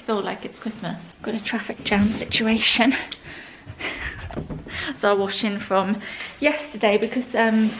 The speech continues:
we had a fire last night, and when we go to bed we put the washing in the living room because it's nice and warm in there. I've got some,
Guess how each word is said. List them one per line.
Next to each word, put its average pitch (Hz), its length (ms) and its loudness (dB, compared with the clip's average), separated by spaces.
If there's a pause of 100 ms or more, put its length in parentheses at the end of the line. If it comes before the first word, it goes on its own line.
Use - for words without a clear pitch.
(300)
we 233 80 0
had 220 140 4
a 214 40 4
fire 196 380 2
last 190 300 -6
night, 185 320 -10
and 175 100 -6 (240)
when 208 140 4
we 180 80 -4
go 185 140 0
to - 140 -10
bed 170 240 0
we - 60 -6
put - 260 -8
the 247 140 -2
washing 269 640 2 (380)
in 285 80 2
the 302 80 -2
living 359 220 -2
room 202 120 0
because 202 220 -4
it's - 120 -6
nice 269 200 -2
and 285 80 -2
warm 339 160 -2
in 208 100 0
there. 202 240 4 (360)
I've - 60 -16
got - 140 -12
some, 240 320 0